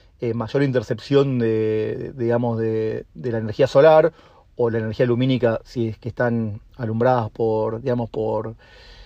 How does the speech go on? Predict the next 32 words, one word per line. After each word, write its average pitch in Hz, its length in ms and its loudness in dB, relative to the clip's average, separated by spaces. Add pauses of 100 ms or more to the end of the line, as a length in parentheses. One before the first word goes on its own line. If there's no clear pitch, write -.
(120)
lámparas, 156 600 4 (200)
y 123 520 -2
vamos 135 200 2
a 127 60 -2
tener 131 360 2
ciclos 143 240 2
más 139 100 4
largos 156 320 6
y 131 60 -4
mayores 123 320 0
rendimientos. 113 800 -2 (540)
Otro 147 220 6
tema 147 180 6
en 131 60 4
relación 143 580 4
a 123 80 0
lo 117 80 2
que 123 100 2
es 131 80 0
las 120 140 -2
fibras 131 680 4
del 113 200 -2
cáñamo, 151 500 4 (520)
que - 80 -10
es - 80 -8
importante 123 580 4
comentar, 117 560 4 (140)
es 127 160 -4
que 120 240 2
las 113 160 -2
fibras, 156 720 6
eh, 113 600 2